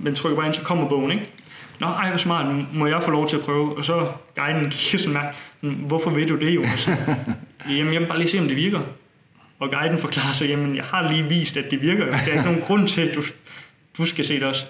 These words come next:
Speaker 1: "Nå, men det kunne være, det virkede med en anden bog." Og hun siger så for sidste gang, "Jonas, jeg har vist, at systemet virker, og jeg, det er på tide, vi skal videre i programmet nu."
Speaker 2: Okay. Så det var sådan lidt... Øh
Speaker 1: Nå, men jeg må erkende, at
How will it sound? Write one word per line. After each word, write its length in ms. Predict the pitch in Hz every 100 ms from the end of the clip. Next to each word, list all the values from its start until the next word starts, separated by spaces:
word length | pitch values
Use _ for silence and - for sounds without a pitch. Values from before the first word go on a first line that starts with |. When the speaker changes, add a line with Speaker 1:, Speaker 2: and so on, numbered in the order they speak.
| -
Speaker 1:
"Nå, 140 | 175
men 100 | 185 147
det 80 |
kunne 100 | 143
være, 120 | 147 156
det 100 | 151
virkede 180 | 160 139
med 80 |
en 60 | 127
anden 140 | 160
bog." 260 | 156 127 - - - - - -
Og 120 | 143
hun 300 | 151 151 147 -
siger 240 | - 165
så 160 | 151 135
for 100 | 151
sidste 320 | - 147 151
gang, 160 | 127 131
"Jonas, 300 | 160 170 -
jeg 80 |
har 240 | 147 156 151
vist, 260 | 170 -
at 80 | - - - _ _ _
systemet 480 | - 151 147 156 139
virker, 220 | 165 220
og 220 | 190 135 143
jeg, 80 | 131 -
det 60 | 147
er 40 |
på 60 | 135
tide, 140 | 165
vi 60 | 151
skal 140 | 143
videre 140 | 135 131
i 40 |
programmet 240 | - 127 -
nu." 220 | - 110
Speaker 2:
Okay. 240 | 104 82 76 - - - -
Så 160 | - 95
det 160 | 98
var 220 | 107 101 87
sådan 160 | -
lidt... 240 | 95 87 92
Øh 540 | 87 82 80 82 -
Speaker 1:
Nå, 80 | 185
men 80 | 170
jeg 100 | 143
må 100 | 135
erkende, 320 | 135 190
at 60 | 165